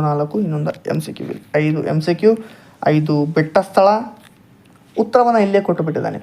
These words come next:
ಉತ್ತರ ಇಲ್ಲೇ ಇದೆ. ಉತ್ತರವನ್ನು ನಾವೇನು ಅಲ್ಲೇ ಹುಡುಕಿ ಅಲ್ಲೇ ಬರೀಬೇಕಾಗತ್ತೆ. ಹೊಂದಿಸಿ ಬರೆಯಿರಿ ಐದು ಅಂಕಕ್ಕಿದೆ. ಇಲ್ಲಿ ಒಂದು ಪದ ಅಥವಾ ಒಂದು ವಾಕ್ಯದಲ್ಲಿ ಉತ್ತರಿಸಿ ಒಂದು ಅಂಕ ಮಾತ್ರ, ಇದು ಐದು ಅಂಕಕ್ಕಿದೆ. ಏನಪ್ಪ ಅಂತಂದ್ರೆ ಇಲ್ಲಿ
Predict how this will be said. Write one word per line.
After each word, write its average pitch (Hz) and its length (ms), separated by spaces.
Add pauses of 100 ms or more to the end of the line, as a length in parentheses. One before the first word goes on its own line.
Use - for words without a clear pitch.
ಉತ್ತರ 170 160 (100)
ಇಲ್ಲೇ 151 200
ಇದೆ. - 100 (200)
ಉತ್ತರವನ್ನು 151 440
ನಾವೇನು 147 280 (100)
ಅಲ್ಲೇ 160 200
ಹುಡುಕಿ - 280
ಅಲ್ಲೇ - 180
ಬರೀಬೇಕಾಗತ್ತೆ. - 520 (360)
ಹೊಂದಿಸಿ 220 460
ಬರೆಯಿರಿ 175 260 (160)
ಐದು 160 160
ಅಂಕಕ್ಕಿದೆ. 156 460 (1700)
ಇಲ್ಲಿ 247 120 (120)
ಒಂದು 240 140 (200)
ಪದ 185 160 (140)
ಅಥವಾ 240 220 (100)
ಒಂದು 214 140 (120)
ವಾಕ್ಯದಲ್ಲಿ 175 540 (280)
ಉತ್ತರಿಸಿ 180 320 (140)
ಒಂದು 180 180
ಅಂಕ 160 140 (120)
ಮಾತ್ರ, 151 180 (100)
ಇದು 160 100 (120)
ಐದು 151 140
ಅಂಕಕ್ಕಿದೆ. 160 400 (420)
ಏನಪ್ಪ 233 300
ಅಂತಂದ್ರೆ 202 320
ಇಲ್ಲಿ 220 120